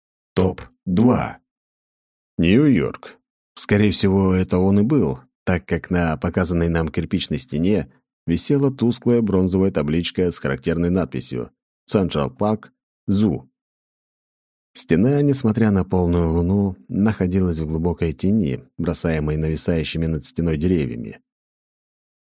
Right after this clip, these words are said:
Держась в этой глубокой тени, вдоль забора крылась худощавая фигура,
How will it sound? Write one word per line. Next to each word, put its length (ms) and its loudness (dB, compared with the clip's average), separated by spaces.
Держась 560 0
в 60 2
этой 260 2
глубокой 500 0
тени, 460 2
вдоль 380 0
забора 600 0
крылась 520 -2
худощавая 680 -2
фигура, 680 -4